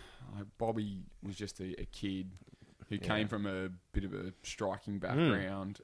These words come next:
Speaker 1: and
Speaker 2: Mm.
Speaker 1: then just got obsessed with
Speaker 2: Yeah.
Speaker 1: jiu-jitsu and just is insane
Speaker 2: Yeah,
Speaker 1: now.
Speaker 2: he's
Speaker 1: Like,
Speaker 2: on another
Speaker 1: he's
Speaker 2: level.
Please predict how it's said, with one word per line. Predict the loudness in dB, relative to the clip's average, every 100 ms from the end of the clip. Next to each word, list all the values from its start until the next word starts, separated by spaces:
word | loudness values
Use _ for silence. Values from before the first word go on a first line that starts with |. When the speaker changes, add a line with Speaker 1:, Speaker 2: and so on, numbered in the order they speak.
| -4
Speaker 1:
and | 0 2
Speaker 2:
Mm. |
Speaker 1:
then | 2 0
just | -4 -4
got | -4 -4
obsessed | -4 -4 -4 -4
with | -6 -4
Speaker 2:
Yeah. | -2
Speaker 1:
jiu-jitsu | 0 -2 -2 -2 0 0
and | -2 -2 -2
just | 0 0 -2 -6 _ _ _ _ _ _ _ 0
is | 2 2
insane | 0 0 0 2 2
Speaker 2:
Yeah, | 2 0
Speaker 1:
now. | -2
Speaker 2:
he's | -2 2
Speaker 1:
Like, |
Speaker 2:
on | 2
another | 2 2
Speaker 1:
he's | 2
Speaker 2:
level. | -2 -2